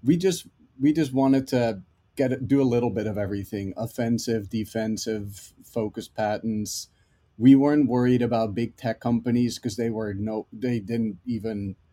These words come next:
consider our space to be interesting, and they, they do now, but, but at the time we didn't consider them competitors. So most of our competitors were,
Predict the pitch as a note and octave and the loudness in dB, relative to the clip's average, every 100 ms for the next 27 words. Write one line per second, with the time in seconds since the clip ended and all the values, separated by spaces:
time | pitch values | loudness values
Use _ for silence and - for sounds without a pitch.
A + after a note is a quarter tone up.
0 | _ - A2+ G#2+ - A#2 A2 G#2+ G#2 G#2 | _ -4 -2 0 0 0 0 -2 -4 -6
1 | - - G#2+ G#2 - G2+ G#2 G2+ A2 - | -8 -6 -4 -6 -8 -8 -6 -4 -6 -4
2 | A2 G#2 - A2+ G#2+ G#2+ G2+ G2 F#2 _ | -4 -4 -6 -4 -4 -6 -6 -8 -10 _
3 | _ _ _ _ - B2+ A2+ - A#2 G#2+ | _ _ _ _ -6 -2 -2 -2 -2 4
4 | B2+ C3 G#2+ G2+ A2 C3 A#2+ G#2+ G#2+ G2+ | 6 8 6 0 0 0 0 -2 -2 -4
5 | - G#2+ G#2 G2+ G2+ - G#2+ G#2 G2+ F#2+ | -8 -8 -6 -8 -10 -8 -8 -6 -6 -8
6 | - _ _ G#2+ G#2+ G2 - - G#2+ F#2+ | -14 _ _ -12 -10 -10 -12 -8 -8 -6
7 | A2 - G2 G2 G2 G2 G2 G#2+ F#2 G#2 | -8 -8 -8 -8 -8 -8 -10 -10 -8 -8
8 | G2+ G2 G2 G2 - G#2+ B2+ D3 A#2+ A2 | -8 -8 -10 -8 -6 0 2 2 0 -4
9 | G#2 A2 G2+ G#2 G#2 G2 G2 A2 G2+ F#2+ | -4 -6 -6 -6 -6 -8 -10 -8 -6 -8